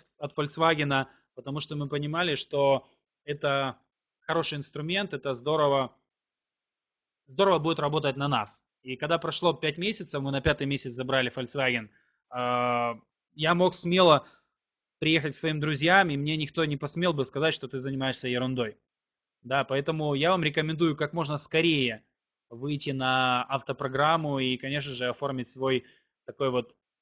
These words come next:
инструмент в виде автомобиля с логотипом Л Р. Пятый фактор — это топ обучения и высший сервис.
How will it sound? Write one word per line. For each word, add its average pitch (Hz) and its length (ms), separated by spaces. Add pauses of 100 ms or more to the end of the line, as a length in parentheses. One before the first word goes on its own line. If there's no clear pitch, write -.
(140)
инструмент 160 720
в 123 40
виде 135 240
автомобиля 131 640
с - 100
логотипом 127 640
Л 135 220
Р. 113 160 (680)
Пятый 214 520 (260)
фактор — 196 380
это 147 180
топ 180 240
обучения 165 680
и 143 180
высший 156 340
сервис. 127 540